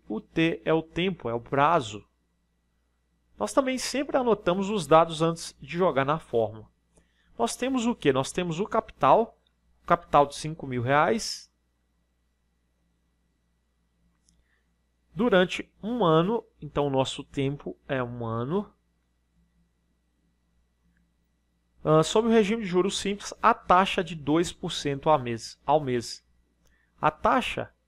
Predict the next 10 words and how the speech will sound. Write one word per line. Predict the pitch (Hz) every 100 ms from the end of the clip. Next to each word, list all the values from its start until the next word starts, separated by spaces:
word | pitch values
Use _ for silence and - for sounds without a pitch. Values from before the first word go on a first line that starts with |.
| _ _ -
é | 131
o | 127
I, | 185 262 _ _ _ _ -
é | 165
de | 160
dois | 151 151 180 202 - _ _ _ _ _ _ _ _
por | 214 -
cento | - 156 156
ao | 180
mês. | 170 127 117 - -